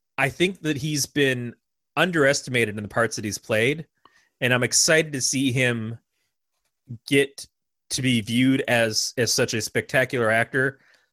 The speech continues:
that he deserves, that he's probably deserved for a long time, because, I mean, he was really, uh, me even being a fan of the guy, this was unexpected. I did not expect to see him that part. I did not expect to see that part grow the way that it did,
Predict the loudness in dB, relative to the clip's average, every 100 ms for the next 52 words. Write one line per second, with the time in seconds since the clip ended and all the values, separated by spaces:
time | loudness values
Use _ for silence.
0 | -6 -2 -2 0 -2 -2 0 2 2 -2
1 | -4 -2 0 0 0 0 0 2 0 2
2 | 0 0 -2 0 -2 -4 -6 -2 0 0
3 | -2 -6 -10 _ _ _ _ _ _ _
4 | 0 0 0 0 2 2 -2 -6 -6 0
5 | 2 2 0 -6 _ -4 -2 0 2 2
6 | 2 0 0 0 0 0 2 2 0 0
7 | 0 0 -4 -10 _ _ _ _ _ _
8 | 0 0 0 0 0 -2 -2 -4 -4 -14
9 | -4 -4 -2 0 0 0 -4 -6 -6 -6
10 | -2 -2 0 -2 -4 0 0 0 -2 -2
11 | -4 -4 -4 -4 -4 0 0 0 -2 -2
12 | -2 0 2 2 2 2 0 -4 -2 0
13 | 0